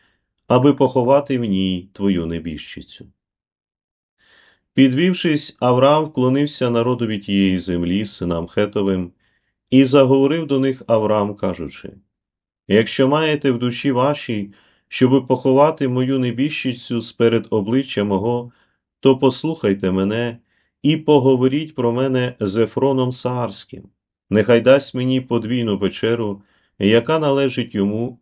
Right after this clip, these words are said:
на частині його поля. За добре срібло нехай при вас віддасть її мені у власність для гробниці". Ефрон же сидів серед синів Хетових. У відповідь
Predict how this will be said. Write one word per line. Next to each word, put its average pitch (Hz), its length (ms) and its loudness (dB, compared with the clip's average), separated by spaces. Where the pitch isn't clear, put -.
на 127 180 -2
частині 101 600 -2
його 87 280 -2
поля. 73 400 -8
За 123 520 6
добре 120 500 0
срібло 131 480 -4
нехай 131 460 0
при 117 140 0
вас 127 420 -2
віддасть 117 600 0
її 98 160 0
мені 117 520 -2
у 143 160 0
власність 95 640 -2
для 85 160 -2
гробниці". 82 640 -8
Ефрон 131 420 2
же 131 300 -2
сидів 123 640 0
серед 135 340 0
синів 113 380 -4
Хетових. - 500 -4
У 113 140 2
відповідь 120 600 0